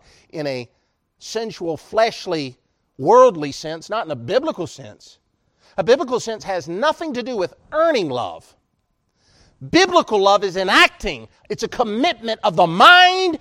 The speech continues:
and of the heart and of the will. It is a choice that is made, not a feeling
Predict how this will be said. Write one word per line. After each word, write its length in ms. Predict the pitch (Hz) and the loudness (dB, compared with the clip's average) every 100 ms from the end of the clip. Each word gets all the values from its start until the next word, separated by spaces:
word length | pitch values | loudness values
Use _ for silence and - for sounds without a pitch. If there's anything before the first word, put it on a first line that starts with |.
| - | -6
and 140 | 190 | -2
of 80 | 190 | 0
the 140 | 180 | 0
heart 500 | 180 311 359 339 - - - | 2 6 8 6 -2 -18 -6
and 100 | 220 | 0
of 120 | 240 | 0
the 80 | 190 | 0
will. 460 | 180 233 170 110 - _ | -2 -2 -2 -4 -14 _
It 140 | 277 | -6
is 160 | 320 285 | -4 -2
a 160 | 208 165 | -2 -4
choice 720 | - - 415 403 330 - - - | 0 10 12 12 10 -2 -12 -10
that 160 | 208 | -6
is 240 | 196 190 175 | -6 -8 -8
made, 520 | 214 269 175 139 127 _ - | -2 0 -2 -6 -12 _ -8
not 260 | 160 294 | 2 6
a 80 | 285 | 6
feeling 640 | - - 392 330 160 127 | 4 4 6 6 4 -4